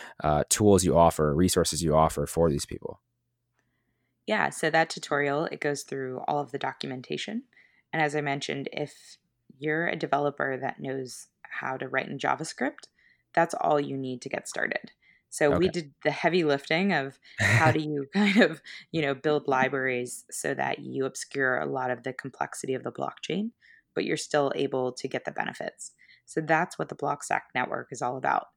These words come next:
Speaker 2: is building these different tools on top. And so,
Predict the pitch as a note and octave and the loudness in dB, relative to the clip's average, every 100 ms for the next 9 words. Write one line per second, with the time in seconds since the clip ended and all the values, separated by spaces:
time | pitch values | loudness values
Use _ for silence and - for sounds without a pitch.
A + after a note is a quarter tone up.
0 | - C3 B2 - - _ _ - D3 C#3 | -8 -6 -6 -10 -20 _ _ 0 0 0
1 | C3+ C3 A#2+ C3 - - - - C#3 - | -4 -6 -6 -8 -10 -12 -12 -8 -8 -8
2 | - - - C#2 G3 - _ _ _ _ | -8 -8 -4 -2 -2 -6 _ _ _ _
3 | _ - C#3 C#3+ - D3 C#3+ C#3 C3+ | _ -12 -8 -8 -6 -2 -2 -2 -6